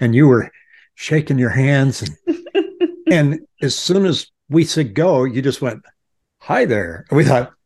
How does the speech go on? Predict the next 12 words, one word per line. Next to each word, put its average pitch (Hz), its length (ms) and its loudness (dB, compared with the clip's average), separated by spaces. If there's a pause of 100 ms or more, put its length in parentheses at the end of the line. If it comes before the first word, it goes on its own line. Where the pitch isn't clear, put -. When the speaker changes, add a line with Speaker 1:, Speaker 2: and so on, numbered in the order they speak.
(440)
Speaker 1:
<laughs> - 220 0 (960)
"Where 294 160 6
did 233 160 2
this 294 220 0
come - 320 -2
from?" 170 300 -6 (300)
<laughs> - 280 -4
You 202 160 -2
were 196 140 6 (280)
perfect. 247 580 0 (260)
And, 170 260 2
uh, 151 140 2